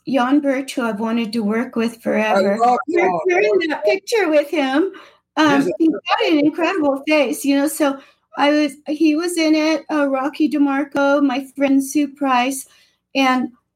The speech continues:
Speaker 1: I can't wait to see that film because I think that I just did that, and I think it's gonna be a great film. And I'm really, I, I'm really happy to have done that film.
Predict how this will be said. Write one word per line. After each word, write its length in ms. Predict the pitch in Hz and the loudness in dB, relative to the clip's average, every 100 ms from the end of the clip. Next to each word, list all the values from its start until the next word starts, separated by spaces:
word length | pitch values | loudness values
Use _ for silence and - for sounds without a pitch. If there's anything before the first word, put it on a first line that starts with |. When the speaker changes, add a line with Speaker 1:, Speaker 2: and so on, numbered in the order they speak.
| _ _ _ _ - | _ _ _ _ -2
Speaker 1:
I 440 | 285 311 349 359 - | 2 2 2 -2 -2
can't 300 | 359 285 - | -2 0 0
wait 240 | 302 - | -2 -2
to 100 | - | -8
see 220 | - 277 254 | -2 -2 0
that 280 | 240 - | -2 -4
film 280 | - 262 262 | -2 0 0
because 280 | 220 - 240 | -2 -4 -2
I 140 | 247 | -2
think 400 | 269 285 269 - _ | 0 0 0 -4 _
that 280 | 254 240 262 - | -4 -4 -4 -4
I 120 | 262 | -2
just 360 | 214 539 - - | 0 -2 -4 -2
did 280 | 311 349 | -2 0
that, 360 | 262 180 156 - _ _ _ | -2 -2 -4 -10 _ _ _
and 120 | 277 262 | -2 0
I 100 | 269 | 0
think 280 | 285 339 339 | 0 0 0
it's 200 | - - | -6 -2
gonna 260 | 285 262 | 0 0
be 220 | 214 240 | -2 -4
a 60 | 208 | -4
great 420 | 220 247 240 - | -4 -4 -4 -8
film. 420 | _ 254 214 214 220 | _ -2 0 0 -2
And 100 | 220 | -4
I'm 180 | 220 226 | -2 0
really, 600 | 277 294 285 254 254 254 _ _ _ _ _ _ | 2 2 0 -2 -6 -10 _ _ _ _ _ _
I, 100 | - - 254 | -8 -6 -2
I'm 240 | 277 277 | 2 2
really 320 | 277 302 320 | 2 0 -2
happy 400 | 330 269 277 294 | -2 -4 -2 -2
to 160 | 269 262 | -2 -4
have 180 | 247 - | -6 -4
done 420 | 254 240 233 - - | -2 -2 -2 -6 -6
that 400 | 233 240 233 - | 0 0 -2 -6
film. 440 | 254 247 262 269 | -2 0 0 -2